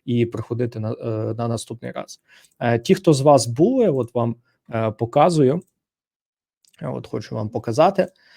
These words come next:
Е, перше, якщо ви пам'ятаєте, ми говорили про монетку Фронт на живій торгівлі. От п-, напишіть в чаті, хто з вас був. Е, подивіться, як монетка Фронт, бачите, від, е, цього великого об'єму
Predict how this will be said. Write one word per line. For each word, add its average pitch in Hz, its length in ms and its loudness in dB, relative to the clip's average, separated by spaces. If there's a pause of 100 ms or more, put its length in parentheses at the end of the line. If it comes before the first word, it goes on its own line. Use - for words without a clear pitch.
(200)
Е, 123 200 -2
перше, 131 540 4
якщо 113 240 -2
ви 139 80 4
пам'ятаєте, 131 580 2
ми 123 120 -2
говорили 123 440 0
про 117 280 -2
монетку 117 420 -4
Фронт 123 580 -6
на 175 160 -6
живій 170 220 -2
торгівлі. 175 560 0 (360)
От 120 240 -6
п-, 156 100 -2
напишіть 156 420 0
в - 40 -12
чаті, 156 340 2
хто 143 220 0
з 120 60 -2
вас 120 180 0
був. 107 280 -8 (480)
Е, 117 120 2
подивіться, 135 460 2
як 127 180 2
монетка 123 360 -4
Фронт, 117 360 -4
бачите, 127 360 -4
від, 117 320 -4
е, 110 260 -2
цього 110 280 -6
великого 110 420 -4
об'єму 170 500 -2